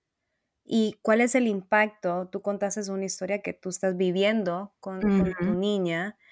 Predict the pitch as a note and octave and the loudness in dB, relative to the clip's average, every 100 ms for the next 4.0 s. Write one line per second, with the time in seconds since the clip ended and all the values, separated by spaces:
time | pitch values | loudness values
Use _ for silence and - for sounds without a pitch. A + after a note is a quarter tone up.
0 | - _ G3+ A3 A3 G#3+ G#3 A#3 G#3+ F3 | -20 _ -2 0 0 0 0 -2 -2 -2
1 | - G#3+ G#3+ - F3 F3 F3+ F3 F3 E3+ | 0 0 0 0 2 2 0 -2 -2 -2
2 | E3 - F3+ F3+ F#3+ F3+ G3+ G#3 G#3 G#3 | -6 -4 -4 -2 -4 -2 -2 0 0 -2
3 | F#3+ A#3 A3 F#3+ A3 C#4 E3 E3+ - | -2 -4 -4 -2 0 2 0 -2 -4